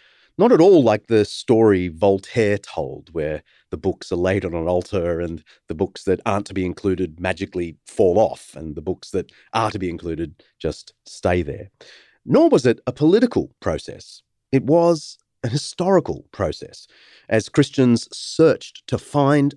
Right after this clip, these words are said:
the voice of the apostles, and so the voice of Jesus. But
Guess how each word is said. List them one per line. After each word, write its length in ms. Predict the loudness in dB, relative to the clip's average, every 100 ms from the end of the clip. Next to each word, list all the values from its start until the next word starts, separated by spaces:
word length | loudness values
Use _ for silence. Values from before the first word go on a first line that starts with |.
| -2
the 120 | 0
voice 500 | 2 2 2 0 -14 _ -10
of 100 | -8
the 100 | -2
apostles, 560 | -2 0 -2 -2 -14 -16 _ _
and 140 | -8 -6
so 300 | 0 0 0 _ -8
the 60 | -4
voice 280 | -4 -6
of 120 | -10 -12
Jesus. 580 | -6 -6 -8 -18 -20 _ _ -20 -20 -20 _ -2
But 160 | -2